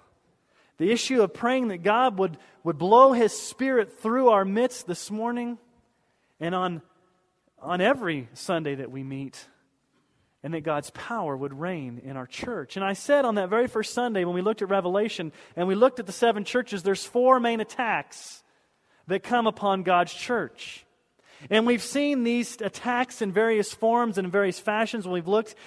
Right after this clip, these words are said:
at the churches up to this point. The first attack is through persecution. Whether it be by hostile Jews, whether it be by the Roman government, there's persecution that came against these churches, and, and persecution comes against churches today.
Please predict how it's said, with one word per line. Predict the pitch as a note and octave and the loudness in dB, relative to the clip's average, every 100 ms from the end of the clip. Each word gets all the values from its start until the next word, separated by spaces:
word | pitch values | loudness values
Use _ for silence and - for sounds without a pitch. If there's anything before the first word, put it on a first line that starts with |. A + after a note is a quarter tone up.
| - | -6
at | F3 F3+ E3 | 0 0 -2
the | |
churches | E3 - A3+ G3 E3 | -6 0 0 0 -2
up | F#3 | -2
to | E3 | -2
this | - | -8
point. | - A#3 F#3+ | -4 -2 -2
The | E3+ | -4
first | - B3+ C#4+ - | 4 4 4 0
attack | G3 - G3 F#3+ G#3+ - - - | -6 -4 -4 -2 -4 -10 -10 -2
is | F#3+ F#3 | -2 -2
through | - G#3 G#3 G#3 G#3 - - - - | 0 6 6 6 0 -14 -20 -18 -2
persecution. | A3 - - A3 G3+ - C#3+ F#2 _ _ _ _ _ - - - | -2 -2 -10 -8 -8 -8 -10 -12 _ _ _ _ _ -20 -16 2
Whether | F#3 G#3 | 4 6
it | G#3+ | 2
be | F#3+ | 2
by | G#3 F3 | 2 2
hostile | E3+ G#3 A3 - G3+ F3+ | 2 0 -2 0 -2 -2
Jews, | C#3 F3 A#3+ A#3+ A#3+ A3 - - | -4 -2 0 0 -2 -6 -12 -2
whether | G3 G#3 | 2 2
it | |
be | G3+ | 2
by | F#3+ F3 | 2 4
the | E3 | 4
Roman | G#3 A3 G3 E3 | 2 2 -2 0
government, | G#3 A3+ A#3 A3+ A3 - - - | 2 2 2 -2 -4 -8 -14 -4
there's | E3+ - | -4 0
persecution | B3+ B3 A#3 - C4 A3 | 0 0 -2 -4 -4 -4
that | G3 | -6
came | - B3 | -4 -4
against | A3+ A3 G3+ | -2 -4 -4
these | G#3 - | -8 -6
churches, | - A#3+ A#3+ A#3 | -2 -2 -2 -4
and, | F#3+ E3+ - | -4 -8 -8
and | F3+ | -6
persecution | F3 C4+ C4+ - C4+ - A#3 | 0 0 0 -6 -6 -4 -4
comes | A#3+ A3 | -4 -4
against | A3 G#3 | -6 -6
churches | - G#3+ F#3+ | -4 -6 -6
today. | - F3+ G3 E3 | -14 -8 -6 -6